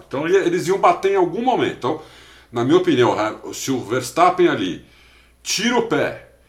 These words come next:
deixa o Hamilton fazer, ele faz aquele X por, por, por trás, né? Ele faz aquele X por trás. Eu acho que, eu acho que ele faria isso. Como o Hamilton agora em Monza, ele poderia ter feito o X por trás também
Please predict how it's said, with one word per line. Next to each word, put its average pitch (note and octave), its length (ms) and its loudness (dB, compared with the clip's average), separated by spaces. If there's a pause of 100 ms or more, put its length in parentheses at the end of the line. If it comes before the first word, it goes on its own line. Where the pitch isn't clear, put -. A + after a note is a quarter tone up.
(120)
deixa F3+ 260 2
o E3 80 2
Hamilton D#3+ 340 2
fazer, C#3 300 2
ele G3 100 6
faz F#3+ 280 2
aquele G3 280 -2
X - 300 -8
por, A3 240 -10
por, F#3 300 -6
por - 200 -12
trás, - 800 -2 (760)
né? G#2 260 -8 (280)
Ele A2+ 120 -2
faz B2+ 200 0
aquele D3 220 -2
X D3+ 260 -6
por E3 200 -6
trás. - 640 -8 (320)
Eu F#2 180 -4
acho G#2+ 200 -6
que, C3+ 280 -6
eu A2+ 140 -2
acho A2 160 -4
que A#2 80 -6
ele A#2+ 60 -4
faria A#2+ 360 -4
isso. - 360 -6 (340)
Como A#3+ 220 4
o A#3+ 40 4
Hamilton G#3+ 540 4
agora A#2+ 320 4
em B2 80 2
Monza, B2+ 640 0 (360)
ele D3 180 0
poderia C#3+ 460 4
ter F3 140 0
feito F#3 320 2
o - 40 -2
X - 320 -10
por A3+ 220 -6
trás F3 440 2
também C3+ 460 0